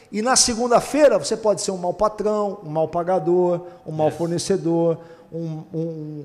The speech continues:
Speaker 1: um, um marido que bate na mulher, a mulher que bate no marido, a sogra que incomoda,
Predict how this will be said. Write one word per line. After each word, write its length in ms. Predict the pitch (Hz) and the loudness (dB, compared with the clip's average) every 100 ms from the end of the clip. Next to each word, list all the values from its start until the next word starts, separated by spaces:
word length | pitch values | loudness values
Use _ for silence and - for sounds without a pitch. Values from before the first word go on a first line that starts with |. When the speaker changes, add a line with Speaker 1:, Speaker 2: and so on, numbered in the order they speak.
| - 160 | -14 -10
Speaker 1:
um, 340 | 147 135 131 | -8 -8 -8
um 40 | 143 | -4
marido 400 | 156 143 165 139 | -2 0 0 -2
que 120 | 147 | -4
bate 280 | 151 151 165 | -2 -2 -8
na 80 | 160 | -8
mulher, 840 | 190 175 165 165 160 - - - | -4 0 2 2 0 -4 -14 -8
a 80 | 151 | -4
mulher 260 | 165 156 156 | 0 2 0
que 120 | 156 | -2
bate 320 | 135 147 151 | -2 -2 -4
no 80 | 156 | -6
marido, 680 | 165 175 156 170 160 147 139 - - | -4 -4 -2 0 0 -2 -6 -12 -8
a 80 | 151 | -4
sogra 880 | 147 - 170 170 170 160 160 160 151 - - _ _ | -2 0 4 6 6 4 0 -2 -4 -14 -20 _ _
que 240 | - 156 | -6 -6
incomoda, 960 | 160 - 170 147 156 160 147 143 - | -6 -2 -2 0 2 4 4 0 -2